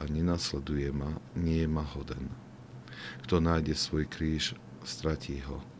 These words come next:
Ale kto s-, stratí svoj život pre mňa, nájde ho. Konať všetky dobré skutky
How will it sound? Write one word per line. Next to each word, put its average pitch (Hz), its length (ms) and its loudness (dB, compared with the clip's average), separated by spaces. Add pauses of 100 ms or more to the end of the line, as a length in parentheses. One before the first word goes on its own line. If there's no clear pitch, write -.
(460)
Ale 82 160 8
kto - 240 0
s-, - 160 -4 (1500)
stratí 92 400 4
svoj 87 240 6
život 80 480 2
pre 80 160 2
mňa, 80 400 2
nájde 73 480 0
ho. - 140 -8 (2250)
Konať 110 240 8
všetky - 400 2
dobré 76 240 2
skutky - 560 0